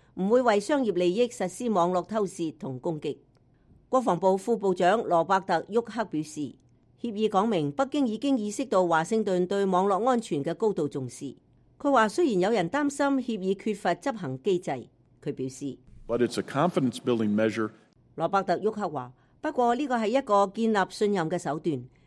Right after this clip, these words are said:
Speaker 1: 呢個係中國國家主席第一次表明佢將承諾佢嘅政府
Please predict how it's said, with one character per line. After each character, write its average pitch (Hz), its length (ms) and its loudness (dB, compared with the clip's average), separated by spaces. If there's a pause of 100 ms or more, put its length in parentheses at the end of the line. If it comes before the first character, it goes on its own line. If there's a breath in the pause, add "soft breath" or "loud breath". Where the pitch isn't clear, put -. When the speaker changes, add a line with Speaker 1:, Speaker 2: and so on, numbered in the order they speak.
(140 soft breath)
Speaker 1:
呢 330 140 -2
個 262 100 0
係 208 180 0
中 311 180 -2
國 233 100 0
國 208 160 -2
家 247 180 -2
主 220 140 -6
席 202 260 0
第 180 160 -2
一 233 100 2
次 208 200 -4
表 180 200 2
明 165 220 -2
佢 214 160 -2
將 277 240 0
承 160 180 -4
諾 175 220 0
佢 175 140 -2
嘅 175 100 -2
政 180 220 0
府 170 280 -2